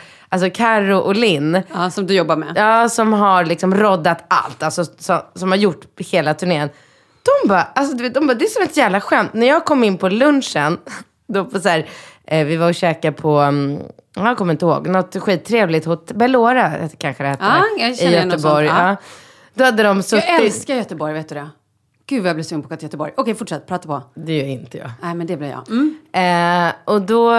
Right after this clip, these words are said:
Speaker 1: då hade de suttit där för att jag var, jag var lite sen för att jag prioriterade att bara sova.
Speaker 2: Mm.
Speaker 1: Så jag kom
Speaker 2: Diva.
Speaker 1: dit.
Speaker 2: Mm.
Speaker 1: Ja, ja, lätt.
Speaker 2: Mm.
Speaker 1: Eh, så jag kommer in där, eh, och då säger de så här, för de vet ju att jag inte äter kött. Och då var så här, dagens var fläskkarré typ.
Speaker 2: Mm.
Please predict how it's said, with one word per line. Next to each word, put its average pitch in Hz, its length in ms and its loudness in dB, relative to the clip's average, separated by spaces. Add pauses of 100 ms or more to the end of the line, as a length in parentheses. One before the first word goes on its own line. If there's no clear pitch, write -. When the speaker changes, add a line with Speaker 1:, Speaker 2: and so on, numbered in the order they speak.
(420)
Speaker 1:
då 208 140 0
hade 214 260 2
de 170 180 2
suttit 214 420 -4
där 147 120 -2
för - 120 -4
att 156 80 -6
jag 165 140 4
var, 147 460 2
jag 160 100 0
var 143 80 -2
lite 135 240 -6
sen 151 320 -6
för 151 100 -6
att 131 80 -6
jag 147 80 -4
prioriterade 147 720 -2
att 139 60 -6
bara 139 140 -2
sova. 151 480 0
Speaker 2:
Mm. 180 200 -6 (140)
Speaker 1:
Så - 140 -4
jag 185 100 2
kom 202 240 0
Speaker 2:
Diva. 202 500 2
Speaker 1:
dit. 185 80 -12
Speaker 2:
Mm. 185 140 -6
Speaker 1:
Ja, 196 240 4
ja, 254 420 4
lätt. 170 540 -2
Speaker 2:
Mm. 202 180 -6 (260)
Speaker 1:
Eh, 180 400 0
så 214 140 -6
jag 247 220 2
kommer 220 280 2
in 208 300 2
där, 151 300 2 (180)
eh, 143 560 2 (300)
och 180 140 -4
då 180 120 -2
säger 160 320 2
de 143 240 0
så 127 120 -4
här, 135 340 2 (300)
för 175 80 -6
de 190 140 4
vet 254 240 2
ju 165 60 2
att 147 80 -2
jag 143 100 0
inte 135 160 -4
äter 131 220 -8
kött. - 420 -4
Och 156 100 -4
då 170 80 2
var 156 120 2
så 156 100 -2
här, 143 200 2
dagens 170 800 0
var 135 460 2
fläskkarré 185 800 -2
typ. 139 400 -10
Speaker 2:
Mm. 170 220 -6